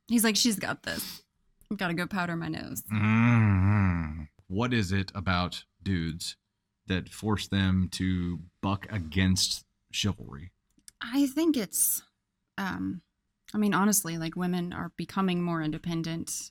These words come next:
Speaker 1: um, because we weren't given that. Like, that was earned. We had to take that. Um, and so I think because we've done that, they feel like they don't have to be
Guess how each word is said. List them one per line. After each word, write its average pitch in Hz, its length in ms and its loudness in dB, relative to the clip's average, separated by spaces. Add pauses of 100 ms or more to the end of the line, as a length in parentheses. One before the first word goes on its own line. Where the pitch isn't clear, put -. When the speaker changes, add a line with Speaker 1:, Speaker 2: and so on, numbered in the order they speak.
Speaker 1:
um, 190 400 -6 (400)
because - 220 -6
we 180 80 0
weren't 165 320 0
given 160 300 -4
that. 156 280 -4
Like, - 160 -10
that 160 120 -6
was 170 180 0
earned. 160 400 -2
We 175 120 -6
had 170 180 -6
to 160 360 -8 (560)
take - 300 -6
that. - 280 -6 (560)
Um, 165 380 -2 (280)
and 175 140 -2
so 175 80 -2
I 170 100 -4
think 180 280 -2
because 180 380 -2
we've 170 180 -2
done 175 220 0
that, 151 200 -4
they 156 120 -6
feel 156 260 -8
like 90 360 -8 (480)
they 170 140 0
don't 147 220 -4
have 160 200 -8
to - 120 -8
be 156 400 -4